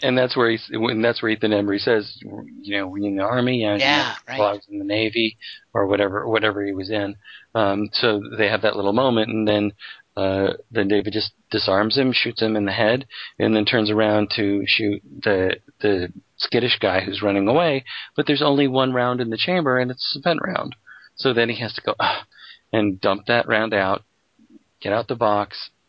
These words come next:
Speaker 1: load the gun, take aim, you know, and why this guy isn't running Serpentine, I have no idea. Um, and then, yeah, I just, I just love that in that long range shot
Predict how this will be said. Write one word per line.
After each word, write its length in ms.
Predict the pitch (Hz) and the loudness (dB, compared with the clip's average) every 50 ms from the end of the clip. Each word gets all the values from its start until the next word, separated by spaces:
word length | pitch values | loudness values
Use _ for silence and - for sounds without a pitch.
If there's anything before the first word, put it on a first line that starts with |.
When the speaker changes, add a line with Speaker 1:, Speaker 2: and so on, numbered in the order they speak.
| _ _ _ _ _ _ | _ _ _ _ _ _
Speaker 1:
load 280 | - 104 101 101 107 | -2 0 0 2 2
the 60 | 123 117 | 0 0
gun, 440 | 110 107 95 95 95 98 95 98 - _ _ _ _ _ _ _ _ _ _ _ _ _ _ _ _ _ _ _ _ _ - | 2 2 2 2 2 0 -4 -6 -12 _ _ _ _ _ _ _ _ _ _ _ _ _ _ _ _ _ _ _ _ _ -10
take 240 | - 117 101 - 113 | -8 -8 -6 -4 -4
aim, 360 | 101 95 95 92 95 98 98 _ _ _ _ _ _ - _ | -2 -2 -2 -2 -4 -6 -10 _ _ _ _ _ _ -10 _
you 100 | 117 110 | 0 2
know, 120 | 107 104 | 2 2
and 380 | 113 120 123 117 127 123 117 120 | 2 0 -2 -2 -4 -4 -4 -2
why 300 | 131 135 139 143 147 147 | 0 2 2 2 2 0
this 180 | 131 127 - | -2 -4 -4
guy 220 | - - 123 120 113 | -2 -2 0 0 0
isn't 240 | - 113 - - - | -2 -4 -4 -4 -2
running 240 | 110 110 107 107 104 | 0 0 0 0 0
Serpentine, 560 | - - 110 104 110 101 - 117 110 107 98 | 2 0 0 0 0 -2 0 0 0 0 0
I 80 | 95 90 | -2 -4
have 120 | 90 90 | -2 -2
no 180 | 98 101 107 110 | 0 2 2 2
idea. 340 | 110 107 104 98 95 98 - _ - - - _ _ _ - | 2 2 2 2 0 0 -4 _ -20 -20 -20 _ _ _ 0
Um, 380 | 104 101 98 95 92 95 - - | 2 2 4 4 2 2 0 0
and 160 | - 107 101 | 0 2 4
then, 300 | 101 104 101 101 98 98 - - - - _ | 4 4 4 2 0 -2 -6 -12 -20 -20 _
yeah, 260 | - - 107 113 - - - | -12 -10 -8 -10 -8 -4 -2
I 120 | 120 123 | -2 -2
just, 220 | 117 - 131 - - - 117 - - - | -2 -4 -8 -8 -8 -10 -10 -8 -2 0
I 100 | 120 117 | 0 0
just 200 | 107 110 107 - | 0 -4 -4 0
love 280 | 113 113 120 123 117 113 | 2 2 2 2 0 0
that 240 | 110 101 95 - - - | 0 0 0 -2 -4 -6
in 160 | 113 101 95 | -6 -4 -4
that 180 | 92 - - | -4 -4 -4
long 300 | - 104 107 120 127 127 | -2 -2 0 0 0 -2
range 260 | 120 113 113 110 107 - | -2 -2 -4 -4 -4 -6
shot 480 | - - - 101 95 87 90 - - | -6 -4 -4 -4 -4 -4 -6 -8 -12